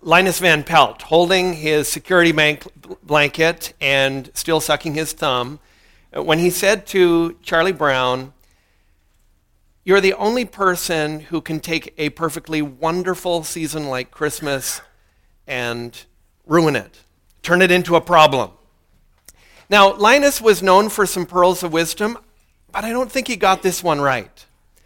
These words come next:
I don't think Charlie Brown was the only one who struggled with Christmas.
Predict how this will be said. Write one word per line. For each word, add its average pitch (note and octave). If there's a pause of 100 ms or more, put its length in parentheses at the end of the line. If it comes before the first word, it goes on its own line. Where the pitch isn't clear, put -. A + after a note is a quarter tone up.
(260)
I F3
don't G3+
think G3+
Charlie F3+
Brown D3+
was D3
the D#3+
only D3+
one C#3+
who C#3
struggled C#3+
with C3
Christmas. -